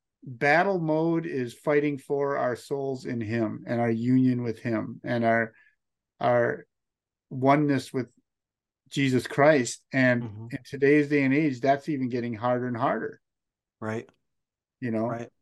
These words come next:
Speaker 2: Yeah. The, the
Speaker 1: Because of the distractions.
Speaker 2: Right. And all the things that we talked about in our last, the, I mean, uh, you know, I, I, it's, it's, um, it, to me, it's just interesting. I, I shouldn't even say interesting. It's,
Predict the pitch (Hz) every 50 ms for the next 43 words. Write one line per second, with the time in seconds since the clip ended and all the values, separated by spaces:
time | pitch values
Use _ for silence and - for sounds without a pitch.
0 | _ _ _ _ _ _ _ - 131 135 139 135 123 123 131 147 143 139 143 147
1 | 147 143 143 139 139 - - _ _ _ _ _ _ _ - 147 139 135 139 135
2 | 135 127 - - - 156 170 196 202 - - - - - 127 - - _ _ _
3 | - - 117 131 139 131 123 113 - - - _ _ _ _ _ - - 208 220
4 | 240 226 214 214 208 214 208 196 196 - 208 202 196 185 190 190 180 175 165 -
5 | 165 165 185 202 - - 147 135 131 131 135 143 139 139 135 139 139 143 151 147
6 | - - 170 160 - - 190 - 175 175 170 160 170 - - - _ _ _ _
7 | - 165 151 147 143 143 - - _ _ _ _ _ - - 156 - - - 165
8 | 160 160 151 151 151 151 _ _ _ _ _ _ _ _ _ - - 170 - -
9 | - 196 202 165 - - 156 151 156 156 - 180 156 160 - - 151 156 175 185
10 | 175 160 147 147 - 147 139 - 151 147 143 - 143 131 - - 131 123 123 123
11 | 123 131 127 _ - 135 131 135 - 131 127 117 123 123 110 107 - - 101 117
12 | 117 - 98 - - 101 95 95 - - - _